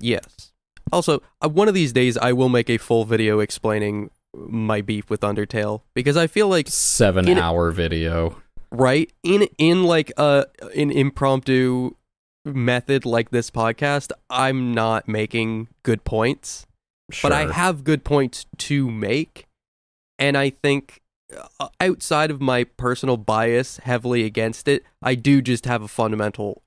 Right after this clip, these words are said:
Speaker 1: issue with the game that prevents me from liking it as much as other people do. But I do like it a whole lot.
Speaker 2: Um,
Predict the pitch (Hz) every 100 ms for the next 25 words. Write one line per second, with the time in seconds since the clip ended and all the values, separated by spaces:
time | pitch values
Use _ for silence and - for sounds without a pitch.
0 | - 107 - 123 123 131 143 139 143 147
1 | 120 113 120 120 113 120 110 117 107 107
2 | 110 104 101 107 101 101 98 98 - 104
3 | 101 101 92 - - _ _ _ _ _
4 | _ - 160 190 185 170 156 143 147 151
5 | - - _ _ _ _ _ _ _ _
6 | _ - 87 85 80 73 67